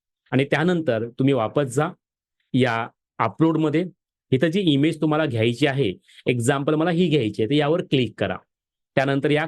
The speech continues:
कॉर्नरवरती घेऊन जा आणि ह्या इमेजला जेवढं पेज मोठं आहे तेवढं मोठं करा.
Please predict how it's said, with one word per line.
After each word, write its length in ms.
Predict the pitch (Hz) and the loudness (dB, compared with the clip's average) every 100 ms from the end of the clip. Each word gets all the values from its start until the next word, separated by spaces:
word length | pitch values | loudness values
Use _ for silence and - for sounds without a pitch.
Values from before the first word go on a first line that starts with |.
| - | -2
कॉर्नरवरती 560 | 135 123 139 156 151 156 | -2 0 0 0 0 0
घेऊन 260 | 123 139 | 0 0
जा 160 | 131 185 - | 0 -4 -4
आणि 100 | 123 | -2
ह्या 120 | 123 160 | 0 0
इमेजला 560 | 117 117 160 147 110 123 - _ 127 107 | 0 2 0 0 -4 -4 -12 _ -6 0
जेवढं 340 | 139 156 196 190 | 2 2 -2 0
पेज 220 | 151 139 | 0 2
मोठं 260 | 143 131 147 | 0 0 0
आहे 160 | 143 | 0
तेवढं 280 | 160 135 175 | 0 -2 0
मोठं 280 | 175 104 101 | 0 0 -2
करा. 220 | 98 95 | -4 -6